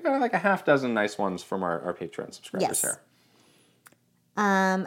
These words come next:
Speaker 2: Captain Alex has our first one. "I think, hope, pray that we're going to get another Pokemon game in the Let's Go franchise. But if we don't, I think we're definitely getting, an-, definitely all caps,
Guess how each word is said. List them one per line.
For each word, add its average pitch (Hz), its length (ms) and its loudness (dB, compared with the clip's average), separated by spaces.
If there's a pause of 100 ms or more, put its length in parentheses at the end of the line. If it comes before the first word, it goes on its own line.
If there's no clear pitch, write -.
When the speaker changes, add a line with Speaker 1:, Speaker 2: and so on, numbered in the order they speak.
Speaker 2:
Captain 214 360 -4
Alex 427 420 -4
has 175 140 -4
our 160 100 -2
first - 320 -8
one. 156 300 -10 (400)
"I - 100 8
think, - 520 2 (120)
hope, 381 340 8
pray 262 460 8 (360)
that 190 120 2
we're 202 100 4
going 226 200 2
to 254 80 -6
get 247 120 4
another 226 220 4
Pokemon 226 480 2
game 160 160 0
in 165 60 -2
the 147 100 -2
Let's 196 360 2
Go 240 200 4
franchise. 220 840 -2
But - 120 -2
if 202 180 -4
we 330 100 4
don't, 214 400 2 (320)
I 185 80 -2
think 226 280 -4
we're 185 80 0
definitely 294 520 0
getting, 226 300 0
an-, 180 300 -2
definitely 190 360 -4
all 160 160 -2
caps, - 400 -10